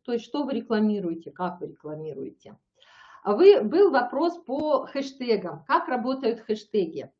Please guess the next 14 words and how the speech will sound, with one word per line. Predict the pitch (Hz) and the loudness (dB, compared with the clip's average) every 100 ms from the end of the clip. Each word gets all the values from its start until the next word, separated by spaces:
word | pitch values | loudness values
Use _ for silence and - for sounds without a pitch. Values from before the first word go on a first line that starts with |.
| - | -8
Вот | 233 - | -6 -4
в | 262 | -8
Instagram, | - 262 277 370 427 427 - | -6 -6 -4 -2 0 0 0
э, | 214 208 202 | -2 -2 -4
писали | 240 - 311 233 - | -6 0 2 2 2
очень | 285 - 226 208 | 2 2 0 0
много | 208 190 170 170 | 0 -2 -4 -8
хэштегов. | 175 - 180 160 - _ _ _ - | -14 -10 -10 -8 -14 _ _ _ 0
Раньше | 349 427 - | 2 2 2
здесь | 240 240 330 | -2 0 -2
тоже | - 285 269 | 0 0 0
писали | 208 226 - 226 214 196 - | -4 -6 2 4 6 4 4
много | 214 233 196 190 | 2 2 2 0
хэштегов, | 214 214 - 330 339 | -2 -4 -2 0 2